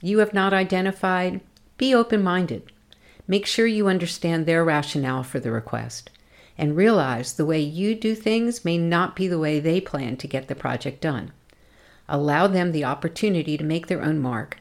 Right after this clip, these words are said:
and do things in their own way. And admittedly, this is often the hardest part for an E D. You may believe you've determined the best way to get things done,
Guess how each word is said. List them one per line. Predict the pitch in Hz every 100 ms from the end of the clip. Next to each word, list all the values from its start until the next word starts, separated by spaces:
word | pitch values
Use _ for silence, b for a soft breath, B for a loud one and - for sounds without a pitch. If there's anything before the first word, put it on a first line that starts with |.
| -
and | 175 170
do | 233
things | 254 175 160 160 -
in | 202 196
their | 185
own | 175 180
way. | 139 113 123 123 - _ b b b b b
And | - 220
admittedly, | 226 233 269 233 156 165 165 -
this | 262 294
is | 277 269
often | 196 202 208
the | 170
hardest | 165 190 170 165
part | - 175 139
for | -
an | 143
E | 120 120
D. | 120 90 - - b b b
You | 151 160 208
may | 214
believe | 214 196 180 180 175
you've | 185 175
determined | 156 147 165 165 160
the | 135
best | - 160 170 -
way | 160
to | 151
get | 156 143 -
things | 143 143 143
done, | 139 127 87